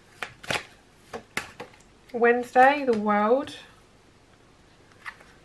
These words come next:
Thursday,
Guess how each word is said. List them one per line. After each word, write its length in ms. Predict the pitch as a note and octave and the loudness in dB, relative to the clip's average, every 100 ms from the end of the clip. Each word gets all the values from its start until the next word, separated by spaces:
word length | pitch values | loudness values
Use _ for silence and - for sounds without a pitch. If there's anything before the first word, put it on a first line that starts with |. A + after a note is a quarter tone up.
| _ - _ - _ _ _ _ _ - - - | _ -20 _ -20 _ _ _ _ _ -20 -16 -12
Thursday, 960 | - A3 A3 A3 A3 A3+ A#3 B3 B3+ | -6 -2 -2 -2 -2 -2 2 2 2